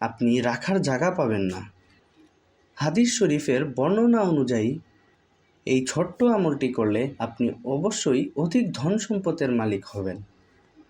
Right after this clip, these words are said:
ইবাদতের জন্য পবিত্রতা অপরিহার্য, আর এই পবিত্রতা অর্জনের জন্য অজু করতে হয়। ইসলামের বিধান অনুসারে অঙ্গ প্রত্যঙ্গ ধৌত করাকে দেহের পবিত্রতা অর্জনের একটি মাধ্যম বলে।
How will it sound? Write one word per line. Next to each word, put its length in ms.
ইবাদতের 600
জন্য 400
পবিত্রতা 640
অপরিহার্য, 760
আর 160
এই 360
পবিত্রতা 580
অর্জনের 500
জন্য 380
অজু 240
করতে 340
হয়। 260
ইসলামের 520
বিধান 340
অনুসারে 580
অঙ্গ 300
প্রত্যঙ্গ 460
ধৌত 320
করাকে 540
দেহের 320
পবিত্রতা 580
অর্জনের 500
একটি 240
মাধ্যম 480
বলে। 280